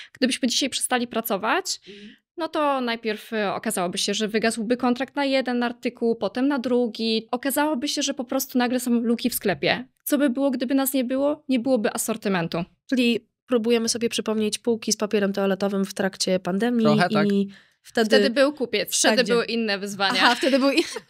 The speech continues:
Speaker 3: <laughs> Ale nie było też czasem towaru, to trzeba
Speaker 2: Ale
Speaker 3: też
Speaker 2: czasem nie byłoby
Speaker 3: przyznać.
Speaker 2: towaru, właśnie, bo to łańcuch dostaw to jest moje pierwsze skojarzenie, po prostu brak, brak towaru właśnie na, na półce.
Speaker 3: To jest
Speaker 2: Mhm.
Speaker 3: nasz najgorszy koszmar, tego staramy się, e, wystrzegać jak ognia. Oczywiście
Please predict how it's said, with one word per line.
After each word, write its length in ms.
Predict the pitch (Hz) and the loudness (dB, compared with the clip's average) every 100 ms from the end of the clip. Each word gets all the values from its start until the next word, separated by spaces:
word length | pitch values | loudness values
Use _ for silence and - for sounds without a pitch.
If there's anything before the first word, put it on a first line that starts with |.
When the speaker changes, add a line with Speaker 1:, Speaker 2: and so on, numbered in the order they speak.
| 508 | -4
Speaker 3:
<laughs> 220 | - 480 | -2 -4
Ale 160 | 131 139 | -2 -2
nie 60 | |
było 220 | 135 135 | 0 0
też 180 | 135 135 | 0 -2
czasem 280 | - 131 139 | 0 0 0
towaru, 260 | 139 139 135 | 2 2 2
to 80 | 139 | -2
trzeba 180 | - | 2
Speaker 2:
Ale 100 | 233 | 4
Speaker 3:
też 80 | 240 | 4
Speaker 2:
czasem 220 | 254 294 | 4 4
nie 100 | 320 | 4
byłoby 180 | - 320 | 6 4
Speaker 3:
przyznać. 140 | - - | 2 0
Speaker 2:
towaru, 320 | 277 240 226 | 0 0 0
właśnie, 240 | 220 - | -2 -4
bo 60 | 214 | -4
to 100 | 220 | -2
łańcuch 340 | 233 262 247 | 0 -2 -2
dostaw 320 | 226 269 254 | -4 -4 -6
to 60 | - | -4
jest 120 | 240 | -4
moje 240 | 247 233 226 | -2 -2 -2
pierwsze 300 | 226 220 254 | -2 -2 -4
skojarzenie, 500 | - 233 220 190 175 | -2 -2 0 -2 -2
po 120 | 190 | -4
prostu 400 | 196 196 - 208 | -2 -4 -2 -2
brak, 440 | 202 214 226 - - | 0 0 0 -4 -6
brak 260 | 202 208 | -2 -2
towaru 360 | - 202 208 196 | -2 -2 0 0
właśnie 300 | 190 185 190 | -2 -2 -2
na, 340 | 190 - - | -2 -2 -4
na 140 | 190 185 | -2 0
półce. 340 | 190 160 - - | 0 -2 -4 -2
Speaker 3:
To 120 | 151 | 2
jest 80 | 151 | 4
Speaker 2:
Mhm. 140 | 220 | 4
Speaker 3:
nasz 140 | 160 | 2
najgorszy 400 | 165 143 151 143 | 0 0 0 0
koszmar, 460 | 156 139 123 120 120 | 0 0 0 -2 -2
tego 220 | 135 123 | 0 0
staramy 340 | 135 139 135 135 | 0 0 0 0
się, 120 | 139 | 2
e, 840 | 131 135 - 147 135 131 131 135 131 | 0 0 -4 -4 0 0 0 0 0
wystrzegać 520 | 135 - 139 131 131 | 0 0 0 0 -2
jak 140 | 151 | -4
ognia. 360 | 151 131 123 117 | -2 -2 -2 -2
Oczywiście 400 | 135 139 - 139 | -2 -4 2 0